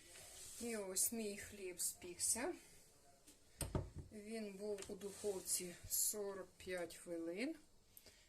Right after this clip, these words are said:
Ось такий румяний, чудовий.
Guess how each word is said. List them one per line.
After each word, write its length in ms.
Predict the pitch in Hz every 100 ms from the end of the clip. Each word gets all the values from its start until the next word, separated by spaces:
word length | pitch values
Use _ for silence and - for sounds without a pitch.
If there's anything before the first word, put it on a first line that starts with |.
| - -
Ось 300 | - 180 170
такий 520 | - 175 165 - 180 170
румяний, 720 | 175 165 160 160 196 302 277 - 180
чудовий. 800 | 180 156 156 156 156 202 277 269